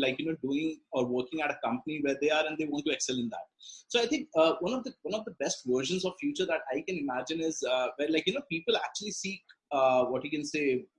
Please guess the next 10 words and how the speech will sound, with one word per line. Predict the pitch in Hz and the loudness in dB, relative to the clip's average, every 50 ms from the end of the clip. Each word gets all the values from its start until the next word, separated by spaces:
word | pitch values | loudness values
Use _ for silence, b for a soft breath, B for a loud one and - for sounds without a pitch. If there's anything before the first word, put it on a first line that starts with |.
| _ - 160 | _ -4 0
emotional | 156 160 160 175 175 - - 214 214 208 196 | 2 4 4 4 4 2 2 2 2 2 2
happiness | - 120 - - - 170 175 190 185 - - - - - | 0 -2 -2 -2 0 0 0 0 -2 -2 -6 -8 -4 0
than | 131 127 135 147 151 | 2 2 2 2 2
just | 151 165 - - - | 0 -2 -2 -2 -4
physical | 127 123 139 139 - 160 156 | -4 -4 -2 2 4 4 4
gains, | 127 127 143 240 269 - - - _ _ _ _ _ _ _ _ _ - | 4 2 -2 -2 -6 -8 -12 -14 _ _ _ _ _ _ _ _ _ 2
right? | 127 156 185 - - - | 4 4 4 2 4 6
Um, | 131 127 127 127 127 127 127 131 - - | 6 8 8 8 6 6 4 0 -6 -4
I | - | -4
think, | 139 185 185 | -2 -2 -4